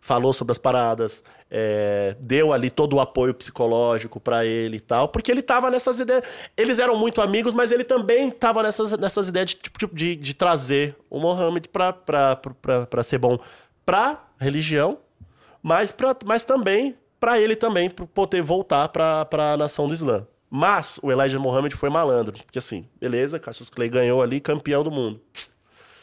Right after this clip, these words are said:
E uma parada muito importante que eu esqueci de falar, estarei falando agora, pra todo mundo que é do, do, do, do, do Islã,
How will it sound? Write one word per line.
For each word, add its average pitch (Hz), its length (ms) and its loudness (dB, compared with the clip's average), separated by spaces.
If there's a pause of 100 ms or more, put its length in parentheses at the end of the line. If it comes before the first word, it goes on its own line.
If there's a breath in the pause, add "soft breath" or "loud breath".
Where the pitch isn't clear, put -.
(440 soft breath)
E 196 340 -2
uma 131 180 -2
parada 135 260 0
muito 151 240 -2
importante 139 420 -4
que - 60 -6
eu - 20 -4
esqueci 123 260 -8
de 107 80 -8
falar, 113 220 0
estarei 107 300 -4
falando 104 360 -4
agora, 143 600 0 (500 loud breath)
pra 160 140 0
todo 214 340 -2
mundo 156 220 -4
que 131 200 -6
é 120 80 2
do, 117 260 -4
do, 104 340 -6
do, 92 720 -6
do, 90 600 -6 (240)
do 92 340 -6
Islã, 117 360 0